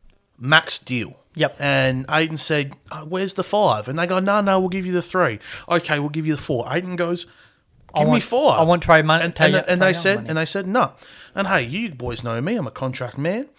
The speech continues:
Speaker 1: I hate when players get overpaid in the N B A 'cause I just, you know, and a lot of the times teams get away with overpaying players. I like your Al Horfords and your,
Speaker 2: Yep.
Speaker 1: um,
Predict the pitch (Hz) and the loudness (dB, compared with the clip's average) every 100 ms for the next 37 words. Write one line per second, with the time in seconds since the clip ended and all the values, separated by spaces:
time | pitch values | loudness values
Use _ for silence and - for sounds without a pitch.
0 | _ _ _ - 123 - 143 139 131 - | _ _ _ -6 -6 -2 -2 -2 -6 -4
1 | 127 127 - 120 113 - 120 120 113 107 | -4 -4 -4 -4 -4 -6 -4 -4 -6 -8
2 | 110 107 110 156 214 110 101 104 101 101 | -6 -6 -6 -6 -8 -8 -8 -8 -8 -12
3 | - 101 104 117 107 101 - - - - | -10 -6 -6 -4 -6 -6 -16 -20 -20 -16
4 | - 123 139 135 123 - 127 123 117 110 | -2 2 4 2 -4 -4 -2 -2 -2 -4
5 | - 127 117 - 110 101 113 117 113 113 | -6 -6 -8 -6 -6 -4 -4 -4 -2 -4
6 | 107 - 113 110 107 104 - 117 131 262 | -4 -8 -6 -6 -6 -10 -6 -2 -2 -6
7 | - - - - - - 101 104 - 107 | -10 -16 -20 -20 -20 -16 -14 -14 -14 -14
8 | 98 107 110 104 101 151 156 113 101 98 | -14 -12 -10 -10 -8 -8 -8 -8 -10 -6
9 | 135 95 92 _ - - - _ _ 104 | -6 -8 -16 _ -20 -20 -20 _ _ -18
10 | 98 95 92 92 | -16 -16 -18 -18